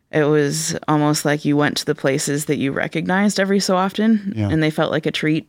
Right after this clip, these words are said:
Speaker 1: because
Speaker 2: Right.
Speaker 1: it was something similar from home.
Speaker 2: So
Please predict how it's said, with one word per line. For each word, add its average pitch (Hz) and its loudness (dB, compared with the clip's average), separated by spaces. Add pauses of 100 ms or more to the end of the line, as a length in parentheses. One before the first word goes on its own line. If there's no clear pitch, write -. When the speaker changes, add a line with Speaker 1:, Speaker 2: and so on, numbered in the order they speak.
(120)
Speaker 1:
because 151 -2
Speaker 2:
Right. 104 -4 (180)
Speaker 1:
it 151 2
was 151 0
something 156 -2
similar 143 -2
from 151 -2
home. 165 0 (1300)
Speaker 2:
So 139 6